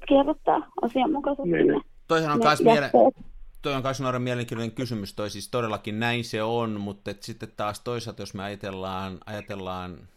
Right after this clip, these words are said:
Speaker 3: en mä nyt halua puolustella, mut että niinku, ähm, aika vähähän me kuitenkin kuvataan, siis aika vähän maailmassa kuvataan, ja sitten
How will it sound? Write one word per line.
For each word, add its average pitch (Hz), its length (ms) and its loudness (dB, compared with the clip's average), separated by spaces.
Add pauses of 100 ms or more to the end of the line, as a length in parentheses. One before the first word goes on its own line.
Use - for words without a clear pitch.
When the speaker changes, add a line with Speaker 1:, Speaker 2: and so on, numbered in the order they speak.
(120)
Speaker 3:
en 87 80 -12
mä 87 60 -10
nyt 87 100 -14
halua 110 260 -4
puolustella, 101 540 -2
mut 90 180 -10
että 95 220 -10
niinku, 95 440 -12 (720)
ähm, 50 220 -20 (880)
aika 127 300 4
vähähän 147 420 4
me 110 120 -2
kuitenkin 110 680 -6
kuvataan, 87 640 -6
siis 92 160 -12
aika 123 240 -6
vähän 131 220 -2
maailmassa 101 460 -4
kuvataan, 85 460 -10
ja 85 60 -10
sitten 98 340 -14